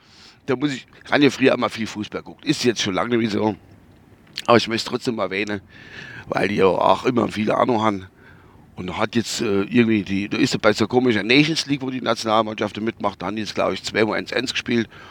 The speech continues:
Und, äh, eben gegen Spanien und einmal gegen die Schweiz, glaub ich.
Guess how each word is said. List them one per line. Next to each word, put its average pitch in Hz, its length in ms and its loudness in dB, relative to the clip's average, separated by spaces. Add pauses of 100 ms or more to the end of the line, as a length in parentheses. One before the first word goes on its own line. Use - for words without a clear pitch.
(480)
Und, 101 320 -2
äh, 98 380 8 (600)
eben 110 200 0
gegen 98 120 -4
Spanien 135 520 4
und - 360 -8
einmal 107 280 -2
gegen 92 260 -10
die 85 120 -12
Schweiz, 104 360 4
glaub - 220 2
ich. - 200 -8